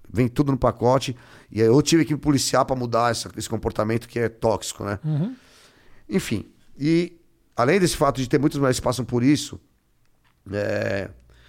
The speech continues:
Speaker 1: a gente não pode correr o risco de, de manter ele na banda, sendo que as portas estavam sendo fechadas, sendo que tem milhares, milhares não, óbvio que não, mas modo de dizer, mas muitas famílias que dependem da banda,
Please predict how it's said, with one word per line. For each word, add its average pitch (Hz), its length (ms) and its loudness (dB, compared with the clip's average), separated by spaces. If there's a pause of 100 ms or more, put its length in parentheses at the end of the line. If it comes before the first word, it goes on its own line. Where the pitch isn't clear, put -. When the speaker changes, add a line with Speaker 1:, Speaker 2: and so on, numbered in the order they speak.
(1040)
Speaker 1:
a - 60 -2
gente 147 200 2
não 214 80 4
pode 110 600 2
correr 117 200 4
o 110 80 6
risco 117 520 2 (1160)
de, 101 520 0 (1000)
de 101 720 -2
manter 110 280 0
ele 120 80 2
na 110 120 4
banda, 110 460 2 (480)
sendo 117 240 -4
que 110 80 0
as 110 80 0
portas 117 300 0
estavam 110 220 -2
sendo 113 180 -2
fechadas, 117 720 0 (260)
sendo 127 180 -2
que 123 80 -4
tem 143 120 2
milhares, 131 440 2
milhares 127 440 2
não, 101 200 2
óbvio 101 260 -2
que - 100 -10
não, 95 140 0
mas 90 260 -6 (260)
modo 101 200 -4
de 104 80 -10
dizer, 98 340 -2 (240)
mas 127 140 0
muitas 151 240 2
famílias 123 280 -2
que - 60 -8
dependem 110 300 -4
da 98 80 -4
banda, 104 360 -2